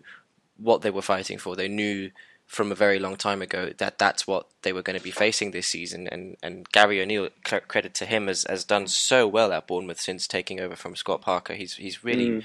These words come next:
Speaker 1: made them competitive and made them hard to beat. And they're sat com-, as fifteenth now, which is, which is really impressive. And I don't think a lot of people would have seen the Cherries at fifteenth at this stage of the season.
Speaker 2: No,
Speaker 1: And,
Speaker 2: no.
Speaker 1: and on the other side, you just saw a team,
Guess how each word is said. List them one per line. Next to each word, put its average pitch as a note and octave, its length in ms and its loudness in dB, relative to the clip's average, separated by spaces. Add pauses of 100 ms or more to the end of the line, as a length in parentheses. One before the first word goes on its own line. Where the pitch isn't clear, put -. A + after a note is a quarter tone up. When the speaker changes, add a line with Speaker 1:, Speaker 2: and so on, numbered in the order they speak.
(220)
Speaker 1:
made G#2 300 2
them F#2+ 100 -6
competitive G2 600 -2
and F#2 140 -8
made F#2+ 220 0
them F#2 140 -6
hard F#2 200 -4
to - 100 -8
beat. G2 220 -2
And F2 160 -6
they're F2+ 140 -2
sat - 400 0
com-, - 260 -4
as - 160 -2
fifteenth - 560 -4
now, D2+ 140 -4
which - 180 -4
is, - 180 -6 (480)
which - 140 -4
is G2 100 2
really A#2+ 200 4
impressive. F#2+ 400 2
And F#2 80 -4
I - 20 -4
don't G2+ 160 2
think G#2 120 -4
a F#2+ 40 -2
lot G2 80 -2
of - 80 -12
people F#2+ 280 -8
would F#2 100 -10
have - 100 -10
seen G#2 240 -4
the F#2+ 60 -10
Cherries F2+ 340 -4
at - 120 -4
fifteenth F#2 380 -10
at F#2+ 100 -20
this G2 120 -8
stage F2+ 220 -6
of E2+ 80 -10
the - 80 -18
season. F#2+ 380 -2 (480)
Speaker 2:
No, A#2+ 200 4
Speaker 1:
And, G#2 360 2
Speaker 2:
no. A2 220 -8 (160)
Speaker 1:
and A2 120 0
on A2 60 0
the A2 100 8
other B2+ 160 10
side, G2 240 6
you G2 120 -2
just G2+ 300 0
saw G#2+ 160 4
a F#2+ 60 2
team, G#2 500 -2